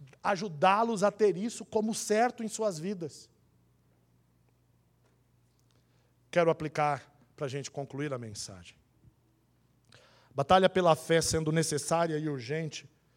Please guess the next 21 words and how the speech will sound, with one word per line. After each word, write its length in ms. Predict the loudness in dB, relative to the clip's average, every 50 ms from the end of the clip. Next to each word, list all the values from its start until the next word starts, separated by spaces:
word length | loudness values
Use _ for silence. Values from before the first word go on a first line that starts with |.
| _ _ _ _ _ _
requerendo 560 | -8 -8 -6 -4 -2 0 0 0 0 0 0 -2
um 80 | -2
discernimento, 960 | -2 -4 -4 -2 -2 -2 -2 -2 -2 -4 -2 -2 -2 -2 -2 -4 -6 -12 -20 -20 _ _ _ _ _ -20 _
nos 160 | -6 -6 0 4
faz 220 | 6 6 6 4
pensar 480 | 2 -4 -4 -4 -2 0 2 0 0 0
que 140 | -4 -6
muitas 420 | -4 -2 -2 -2 -2 -4 -4 -6 -6
igrejas 480 | -8 -6 -4 -2 -2 -2 -2 -2 -4
tornaram-se 680 | -4 -2 -2 -2 0 0 0 0 2 2 0 -2 -2 -6
subservientes 1080 | -6 -8 -8 -6 -2 0 0 0 0 0 0 0 2 2 0 -2 -2 -2 -2 -2 -4 -6 -10 -20 -20 -20 -20 -20 -20 -20 -20 _ _ _ _
aos 300 | 6 6 6 6 4 2
falsos 400 | 4 4 4 4 2 0 -2 -2
ensinos 560 | -2 0 0 -2 -2 -2 -2 -2 -2 -4 -4
porque 320 | -4 -6 -6 -4 -2 -2
não 220 | 0 0 0 0 0
atentam 520 | 0 -2 0 -2 -2 -2 0 -2 -4 -4
para 200 | -2 0 0 2
o 100 | 2 0
engano 380 | -2 -4 -4 -2 -2 -2 -2 -4
semântico. 840 | -6 -8 -8 -6 -6 -4 -4 -4 -6 -6 -8 -12 -14 -16 -20 -20